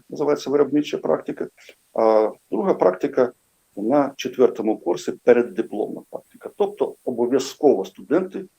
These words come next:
мають, е, пройти практику.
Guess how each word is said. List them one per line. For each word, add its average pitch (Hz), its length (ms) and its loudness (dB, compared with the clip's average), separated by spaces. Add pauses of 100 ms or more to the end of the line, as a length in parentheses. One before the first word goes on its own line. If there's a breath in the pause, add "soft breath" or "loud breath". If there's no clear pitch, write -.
(280)
мають, 113 460 -6 (420)
е, 98 100 -6
пройти 95 400 -8
практику. - 560 -10